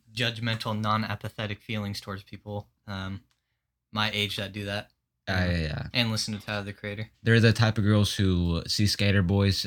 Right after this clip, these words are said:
Speaker 2: and then they'll try to get into skating and do it for about two weeks and then won't skate
Speaker 1: <laughs>
Speaker 2: for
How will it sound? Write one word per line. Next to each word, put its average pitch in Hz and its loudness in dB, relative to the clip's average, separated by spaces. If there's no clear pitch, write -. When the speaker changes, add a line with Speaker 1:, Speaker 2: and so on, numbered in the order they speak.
Speaker 2:
and 90 0
then 90 4
they'll 90 2
try 92 0
to 92 2
get 92 2
into 82 -6
skating 92 0
and 87 -2
do 92 2
it 80 -2
for 92 -4
about 87 -2
two 92 -4
weeks 95 -4
and 90 4
then 85 6
won't 87 0
skate 90 0
Speaker 1:
<laughs> - -10
Speaker 2:
for 87 -2